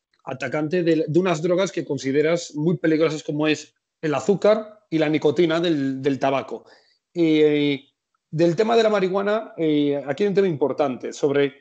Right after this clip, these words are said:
la legalización, sí, no, etcétera. ¿Qué consideras tú que los políticos, el sistema político actual, porque vemos casos, por ejemplo, en Holanda, que están, eh, desde, desde ese punto de vista más avanzado, estados de Estados Unidos,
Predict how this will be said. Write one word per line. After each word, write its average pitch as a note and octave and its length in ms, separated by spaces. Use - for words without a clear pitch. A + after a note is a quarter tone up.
la D3 80
legalización, D#3+ 880
sí, F#3 360
no, F3 220
etcétera. E3+ 540
¿Qué G#3+ 120
consideras G#3 640
tú F#3+ 300
que F3+ 260
los D#3 360
políticos, E3 600
el C#3 80
sistema F#3+ 400
político F3 600
actual, E3 460
porque C#3+ 260
vemos C#3+ 280
casos, C#3+ 240
por C#3+ 120
ejemplo, D3 300
en C3+ 60
Holanda, G3 580
que C#3 80
están, C#3+ 580
eh, C#3+ 140
desde, C#3+ 260
desde D3 220
ese D3 160
punto D3 240
de D3 80
vista C#3 340
más D3 180
avanzado, D3+ 460
estados D3+ 540
de C3 60
Estados D3+ 380
Unidos, D3 340